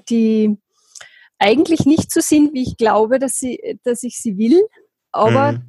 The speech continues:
Speaker 1: es war dann so auffällig, dass ich immer wieder in die gleiche Situation gekommen bin, dass ich dann mich mal der Frage stellen müs-, musste, „Was gewinne ich daraus?“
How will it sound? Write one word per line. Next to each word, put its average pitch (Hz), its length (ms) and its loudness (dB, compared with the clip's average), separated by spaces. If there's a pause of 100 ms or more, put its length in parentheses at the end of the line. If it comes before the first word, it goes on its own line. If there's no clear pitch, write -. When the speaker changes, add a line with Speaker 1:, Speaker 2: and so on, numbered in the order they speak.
Speaker 1:
es - 200 -4
war 240 100 2
dann 247 180 -2
so 294 240 -4
auffällig, 254 640 0
dass - 160 -6
ich 226 80 -4
immer 269 200 2
wieder 262 180 0
in 247 140 0
die 226 80 -4
gleiche 208 360 0
Situation 226 520 -6
gekommen 240 460 -4
bin, 277 160 -2 (520)
dass 226 140 0
ich 240 80 0
dann 240 360 0
mich 240 280 -2
mal 233 160 2
der 208 120 0
Frage 208 360 0
stellen 233 420 0
müs-, 254 300 -6
musste, 269 560 2 (300)
„Was - 180 0
gewinne 294 300 4
ich - 160 0
daraus?“ 185 520 -2